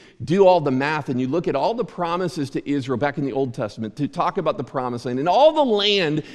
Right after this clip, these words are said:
that they're gonna possess, one of the things you'll find is they've yet to possess all of that land. And so the question I would have for you regarding those things is, if God fulfilled his promises even to the non-elect line of Ishmael, what do you think he's gonna do for Israel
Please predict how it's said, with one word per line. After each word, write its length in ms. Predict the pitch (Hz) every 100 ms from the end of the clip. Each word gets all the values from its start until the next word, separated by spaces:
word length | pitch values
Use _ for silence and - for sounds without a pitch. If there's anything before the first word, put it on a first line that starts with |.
| 240
that 200 | 208 165
they're 160 | 196 214
gonna 200 | 202 185
possess, 640 | 170 120 143 156 139 -
one 160 | 143 175
of 80 |
the 80 | 160
things 260 | 147 165 147
you'll 120 | 151
find 580 | 127 147 143 120 113 117 - _ _ _
is 340 | 131 131 120 -
they've 300 | 117 151 123
yet 320 | 110 147 -
to 80 | 147
possess 480 | 139 117 117 131 -
all 260 | - 117
of 140 | 117 101
that 200 | 117 117
land. 300 | 160 185 92 _ _ _ _ _ _ _ _ _ _ _ _ _ _
And 100 | 139
so 100 | 180
the 120 | 143
question 400 | 156 180 214 220
I 60 | 196
would 120 | 160
have 320 | 147 175 208
for 100 | 170
you 160 | 131 131
regarding 480 | 131 127 190 247 180
those 220 | 131 -
things 300 | 120 127 120
is, 180 | 127 - _ _ _ _ _ _ -
if 240 | 185 190
God 440 | 156 190 226 269 -
fulfilled 560 | 254 - 202 226 220
his 180 | 190 190
promises 680 | - 185 190 208 196 196 170
even 360 | 185 214 247 233
to 100 | 214
the 100 | 190
non-elect 720 | 180 180 220 247 214 196 190
line 320 | 160 175 190
of 100 | 180 156
Ishmael, 500 | 190 196 170 180 175
what 320 | 156 196 185
do 60 | 220
you 160 | 220
think 320 | - 202 202
he's 240 | - 185 160
gonna 320 | 190 185 190
do 260 | 156 180 190
for 220 | 190 202
Israel 680 | 196 247 202 220 190 117